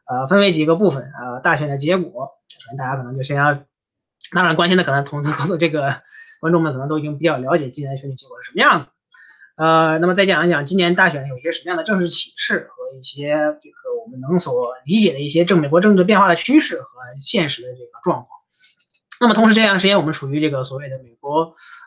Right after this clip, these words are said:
呃，总统大选之后，新总统就职之前的这个交接时期。那么交接时期呢，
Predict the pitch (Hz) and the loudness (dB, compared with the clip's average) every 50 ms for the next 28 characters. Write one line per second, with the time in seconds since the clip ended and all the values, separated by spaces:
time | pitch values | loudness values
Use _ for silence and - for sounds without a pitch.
0 | - 127 127 131 127 123 - 170 170 156 156 180 170 147 135 127 131 151 156 - | -10 -8 -6 -6 -6 -4 0 0 2 2 2 2 0 0 -2 -4 -2 0 2 2
1 | 190 165 143 131 - - 196 185 185 202 185 160 151 143 180 165 156 156 175 180 | 2 2 2 2 0 2 2 4 4 4 4 2 2 4 4 4 4 4 2 2
2 | 175 - 139 139 156 151 139 131 - - - - - - 202 220 226 226 247 262 | 0 0 -4 -4 -4 -4 -4 -4 -8 -12 -14 -12 -6 -2 0 2 2 4 4 4
3 | 262 - - - - - _ _ - 151 156 151 185 196 202 196 190 175 165 170 | 4 2 -2 -8 -12 -14 _ _ -12 -8 -2 2 4 4 4 4 2 0 0 0
4 | 175 170 160 | 2 2 0